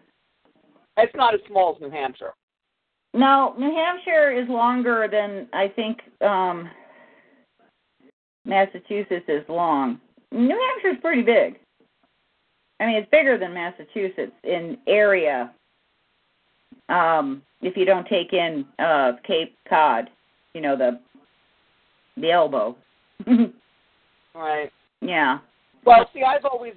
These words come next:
Speaker 1: lived in pretty big sta-, <laughs> I've
Speaker 2: Yeah.
Speaker 1: lived in big states. I mean, Montana's, like, the fifth largest state in the union, and, uh,
Speaker 2: Yeah,
Speaker 1: New
Speaker 2: and
Speaker 1: York was
Speaker 2: my
Speaker 1: really big, and Florida was really big, and
Speaker 2: Yeah, my, my going from Massachusetts to California was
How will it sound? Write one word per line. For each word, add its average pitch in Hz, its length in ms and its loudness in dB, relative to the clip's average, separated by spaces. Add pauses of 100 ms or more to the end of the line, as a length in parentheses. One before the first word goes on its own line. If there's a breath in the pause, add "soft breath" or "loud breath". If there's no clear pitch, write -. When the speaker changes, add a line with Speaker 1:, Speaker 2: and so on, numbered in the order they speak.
Speaker 1:
lived 214 240 -4
in 190 120 -12
pretty 185 280 -8
big 165 140 -10 (100)
sta-, - 340 -6 (140)
<laughs> - 120 -20
I've 196 220 4
Speaker 2:
Yeah. 180 100 -6
Speaker 1:
lived 156 120 -10
in 156 140 -10 (440)
big 170 200 -4 (100)
states. 131 320 -2 (220)
I 147 80 -4
mean, 139 360 -4 (360)
Montana's, 185 580 2
like, 151 160 -2
the 151 160 -14
fifth 165 180 -8
largest 151 460 0
state 147 260 -8
in 135 60 -14
the 131 100 -12
union, 135 360 -10
and, 123 200 -12
uh, 127 220 -2 (320)
Speaker 2:
Yeah, 208 280 4
Speaker 1:
New 139 40 2
Speaker 2:
and 185 80 2
Speaker 1:
York 208 300 8
was - 160 -20
Speaker 2:
my 226 140 6
Speaker 1:
really - 140 4
big, 208 240 -2 (160)
and - 160 -20
Florida 190 440 2
was 190 160 -6
really 196 260 -6
big, 180 560 -4
and 135 260 -10 (160)
Speaker 2:
Yeah, 180 360 2
my, 208 240 -4
my 233 180 2
going 262 300 2
from 202 140 -10
Massachusetts 220 840 -6
to - 80 -10
California 175 760 0
was 147 140 -2